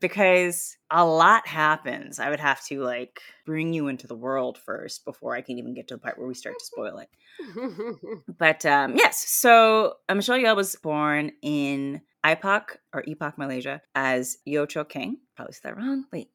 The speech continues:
Speaker 1: Yeoh Chu Keng.
Speaker 2: Gosh, I
Speaker 1: There we
Speaker 2: didn't
Speaker 1: go.
Speaker 2: even know she was Malaysian. How ignorant
Speaker 1: Yeah.
Speaker 2: am I?
Speaker 1: Um, I didn't know she was Malaysian either, so it's okay. <laughs> Um,
Speaker 2: I know some really cool people from Malaysia, and now I can definitely say Malaysia seems like it produces cool people.
Speaker 1: Yeah,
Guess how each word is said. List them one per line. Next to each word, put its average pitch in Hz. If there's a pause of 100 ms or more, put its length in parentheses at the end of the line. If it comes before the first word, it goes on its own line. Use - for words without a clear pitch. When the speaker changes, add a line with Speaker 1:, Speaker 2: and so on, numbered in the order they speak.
(100)
Speaker 1:
Yeoh 180
Chu 220
Keng. 311
Speaker 2:
Gosh, 349
I 415
Speaker 1:
There 466
we 554
Speaker 2:
didn't 453
Speaker 1:
go. 392
Speaker 2:
even 277
know 254
she 254
was 269
Malaysian. 247 (200)
How 403
ignorant 320
Speaker 1:
Yeah. 269
Speaker 2:
am 233
I? 165 (260)
Speaker 1:
Um, 330
I 180
didn't 202
know 214
she 220
was 226
Malaysian 240
either, 160
so 160
it's 165
okay. 156 (140)
<laughs> -
Um, 226 (220)
Speaker 2:
I 220
know 339
some 381
really 247
cool 254
people 233
from 202
Malaysia, 180
and 185
now 185 (280)
I 190
can 190 (100)
definitely 208
say 202
Malaysia 180
seems 180
like 175
it 185
produces 170
cool 165
people. 160 (140)
Speaker 1:
Yeah, 330